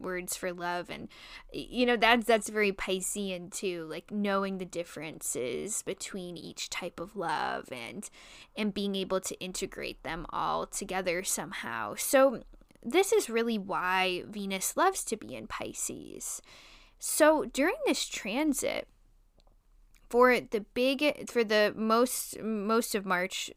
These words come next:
especially the first three weeks of March, Venus will be in Pisces.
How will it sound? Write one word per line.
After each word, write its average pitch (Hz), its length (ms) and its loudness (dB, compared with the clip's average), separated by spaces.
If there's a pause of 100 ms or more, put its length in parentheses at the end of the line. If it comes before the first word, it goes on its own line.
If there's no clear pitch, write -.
especially - 500 -2
the 208 80 -8
first - 400 -4
three 202 180 -4
weeks 190 360 -6
of 185 100 -10
March, 175 480 -8
Venus 190 400 -10
will 247 180 0
be 175 200 -6
in 117 160 -12
Pisces. - 800 -8